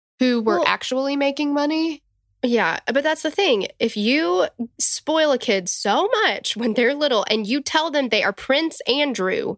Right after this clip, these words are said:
Speaker 2: refer to them as Prince Andrew, and literally are like, "Whatever you want, baby." And then he sees that his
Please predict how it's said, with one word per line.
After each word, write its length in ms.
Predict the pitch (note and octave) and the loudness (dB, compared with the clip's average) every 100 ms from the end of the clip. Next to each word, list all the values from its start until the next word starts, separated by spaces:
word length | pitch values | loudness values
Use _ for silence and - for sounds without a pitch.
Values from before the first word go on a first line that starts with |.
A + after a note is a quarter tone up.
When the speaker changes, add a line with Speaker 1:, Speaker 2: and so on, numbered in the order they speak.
| - | -4
Speaker 2:
refer 240 | A3 C4+ | 0 0
to 100 | D#4+ | 0
them 140 | C4+ A3 | -2 -2
as 80 | |
Prince 240 | - D#4 D#4 | -2 -4 -2
Andrew, 380 | D4+ A#3 F#3+ G3 - - - - - | -2 0 -2 -4 -10 -18 -18 -6 -2
and 160 | A#3 | 0
literally 460 | A3+ B3 C4+ C4 B3+ | 2 2 2 2 2
are 100 | A#3 | 4
like, 240 | G#3+ G3+ - | 2 -2 -6
"Whatever 340 | A3 A3 G#3+ | -2 0 0
you 120 | A3+ | 0
want, 180 | G#3+ F#3 | 0 0
baby." 320 | F#3+ E3+ F3+ | 0 0 0
And 120 | G#3+ A3 | 0 0
then 180 | G#3+ | 0
he 200 | G#3 C4+ | 0 0
sees 240 | D4+ A3+ G#3 | 0 0 0
that 160 | G3+ - | -2 -2
his 180 | G#3+ | -4